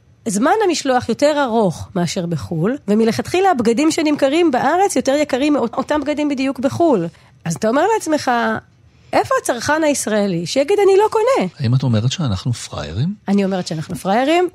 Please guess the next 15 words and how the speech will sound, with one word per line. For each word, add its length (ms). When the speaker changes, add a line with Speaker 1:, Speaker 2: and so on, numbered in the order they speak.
Speaker 1:
אנחנו 280
אוהבים 240
לבכות, 600
אבל 60
אנחנו 220
לא 100
אוהבים 340
להילחם. 460
אותו 220
דבר 160
באיקאה, 520
שאיקאה 320
יותר 200
יקרה, 320
שנים, 480